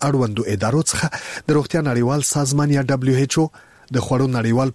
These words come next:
پروګرام یا دبلیو ایف پی او د ماشومانو د مرستې صندوق یونیسف په افغانستان کې خپلې ادارې لري. فلیپو ګراندي وویل، نړیوالو د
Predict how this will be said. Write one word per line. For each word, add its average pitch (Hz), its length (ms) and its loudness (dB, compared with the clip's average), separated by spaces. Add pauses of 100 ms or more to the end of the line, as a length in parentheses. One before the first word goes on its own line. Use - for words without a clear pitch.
پروګرام 127 400 0
یا 127 180 -2
دبلیو 123 320 0 (100)
ایف - 160 -4 (140)
پی 165 160 2 (340)
او 131 80 2 (140)
د 107 100 0
ماشومانو 127 480 0
د 110 160 -2
مرستې 135 260 -2 (120)
صندوق 110 420 -4 (320)
یونیسف 131 560 0
په 110 160 -2
افغانستان 127 500 -2
کې - 200 -4
خپلې 113 200 0 (100)
ادارې 127 380 2
لري. 123 180 0 (520)
فلیپو 127 340 0
ګراندي 131 360 2
وویل، 139 280 0 (480)
نړیوالو 151 480 2
د 120 100 0